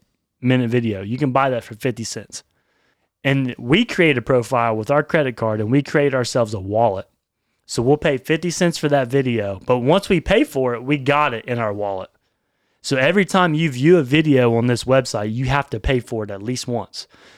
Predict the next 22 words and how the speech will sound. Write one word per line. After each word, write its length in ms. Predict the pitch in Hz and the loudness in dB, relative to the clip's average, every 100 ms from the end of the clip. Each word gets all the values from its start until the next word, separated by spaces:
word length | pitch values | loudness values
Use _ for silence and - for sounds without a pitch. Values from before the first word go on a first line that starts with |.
| - | -12
So 180 | - 117 | -4 -2
say 300 | - 165 160 | 2 2 2
that 260 | 151 123 | 0 -2
girl 280 | 110 143 135 | 0 0 2
off 200 | 120 - | 0 -2
Pornhub, 600 | 170 190 139 120 110 110 | -4 -2 0 0 -2 -6
she's 220 | - 117 | -10 -8
got 200 | 127 120 | -6 -6
seven 380 | - - 139 143 | -4 0 0 2
hundred 300 | 131 127 117 | 2 2 0
fifty 200 | 143 131 | -2 -4
thousand 360 | 123 127 117 104 | -2 0 -2 -4
views, 440 | 113 139 120 104 - _ _ _ _ _ _ _ _ _ _ | 0 2 2 -2 -10 _ _ _ _ _ _ _ _ _ _
times 280 | - 240 202 | -6 -2 -2
seven 280 | - 190 160 | -2 -2 2
hundred 300 | 160 156 123 | 4 4 0
fifty 240 | - 135 | -2 -8
times 300 | 110 127 113 | -8 -6 -6
fifty 260 | - 127 110 | -4 -6 -6
cents. 500 | - 127 98 - - _ _ _ _ _ _ _ _ _ 277 | -6 -6 -8 -14 -18 _ _ _ _ _ _ _ _ _ _
That's 220 | 113 110 | -8 -4
a, 160 | 104 | -4